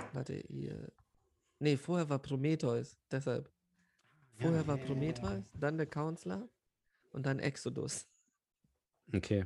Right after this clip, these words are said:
Speaker 2: na gut.
Speaker 1: Und ich mein, in diesem Sandwich muss ich ehrlich sagen, finde ich der Counselor den gelungensten von den dreien.
Speaker 2: Den hat er seinem Bruder gewidmet, ne?
Speaker 1: Ja.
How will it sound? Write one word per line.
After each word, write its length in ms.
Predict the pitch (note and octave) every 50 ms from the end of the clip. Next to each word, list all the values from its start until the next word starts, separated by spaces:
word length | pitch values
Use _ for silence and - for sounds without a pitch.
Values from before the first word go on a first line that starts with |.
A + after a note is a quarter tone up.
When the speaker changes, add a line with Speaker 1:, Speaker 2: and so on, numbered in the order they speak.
| F#2+ -
Speaker 2:
na 180 | G#2+ G2+ G2
gut. 260 | G2+ G2+ G#2 G2+ - - - _ _ _ _ _ _
Speaker 1:
Und 140 | - C#3 C#3
ich 120 | C#3+ -
mein, 240 | C#3+ C#3 D3+ D#3 D3+ -
in 340 | - - E3+ F#3+ F#3+ F3+
diesem 240 | F3 F3+ F3 F3 E3+
Sandwich 720 | E3 - E3+ E3+ F3 E3+ - E3 E3+ F#3 - - - - - - - _ _ _ _ _ _ -
muss 120 | D3+ C#3+ -
ich 160 | E3+ C#3+ -
ehrlich 280 | F#3 E3+ - F#3+ F3 -
sagen, 360 | - - D3 D3 D#3 D#3+ D#3 - - _
finde 220 | - D#3+ D#3 D#3+ D3+
ich 60 | D3+
der 120 | - C#3 -
Counselor 640 | - D3+ D#3 E3 F3 - - E3 F3 E3+ E3+ - - F3 - _ _ -
den 200 | - D3+ D3 D3
gelungensten 840 | C#3+ D#3 C#3 C#3 D#3 E3+ D#3+ D3 C3 C3+ - - - - B2+ B2+ C3 C3+ - _ _ _ _ _ _ _ _ _ _ _ _ _ _ -
von 200 | - - D#3 C#3
den 140 | G3+ G#3 F#3+
dreien. 400 | - - - - B2+ C3 C3 C3+ C#3 _ _ _ _ _ _ _ _ _ _ _ _ _ _ _ _ _ _ _ _ _ _ _ _ _ _ _ _ _ _ _ _ - - _ _ _ _ _ _ _ _ _ _ _ - - - - _ _ _ _ _ _ _ - - _ _ - -
Speaker 2:
Den 80 | G2+
hat 120 | A2 A#2 B2+
er 80 | B2
seinem 220 | A2 A#2+ A#2 A2+ G#2+
Bruder 240 | G#2+ B2+ B2+ A#2
gewidmet, 360 | G2+ G#2 G2+ G#2 - G#2 G2 G2
ne? 180 | G#2+ A#2 A#2 - - - - - - - -
Speaker 1:
Ja. 120 | C3 C3+